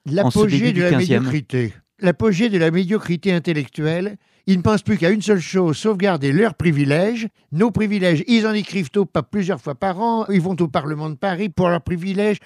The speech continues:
Speaker 2: ils attaquent le Châtelet pour leurs privilèges, ils interviennent auprès du roi pour leurs privilèges. Et la dernière fois qu'ils le feront, c'est le jour où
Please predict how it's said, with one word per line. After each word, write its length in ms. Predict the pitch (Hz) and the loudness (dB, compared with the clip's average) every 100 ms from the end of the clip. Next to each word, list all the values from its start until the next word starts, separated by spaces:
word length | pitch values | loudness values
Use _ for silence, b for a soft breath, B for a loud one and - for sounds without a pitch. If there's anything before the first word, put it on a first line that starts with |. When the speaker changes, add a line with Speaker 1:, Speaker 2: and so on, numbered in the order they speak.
| b | b
Speaker 2:
ils 220 | 208 170 185 | -4 -2 -2
attaquent 320 | - 165 151 | -2 -4 -4
le 80 | 139 | -4
Châtelet 380 | 156 143 185 | -4 -4 -4
pour 120 | 143 147 | -2 -2
leurs 140 | 143 | -2
privilèges, 520 | 151 156 196 220 208 b - | -4 -6 -2 0 -2 b 0
ils 140 | 220 | 0
interviennent 400 | 202 185 180 190 | 2 -2 -2 -4
auprès 200 | 147 180 | -6 -6
du 100 | 180 | -4
roi 180 | 170 220 | -4 -4
pour 100 | 170 | -6
leurs 120 | 160 | -4
privilèges. 320 | 175 151 139 b b 160 | -4 -4 -6 b b -6
Et 60 | |
la 60 | 147 | -4
dernière 360 | 247 254 220 | -2 -2 -2
fois 100 | - | -4
qu'ils 140 | 185 165 | -2 -2
le 80 | 147 | -2
feront, 380 | 135 113 175 - _ | -4 -6 -8 -12 _
c'est 160 | - 165 | 0 2
le 100 | 185 | 4
jour 260 | 190 170 - | 2 0 0
où 260 | 156 147 | -2 -2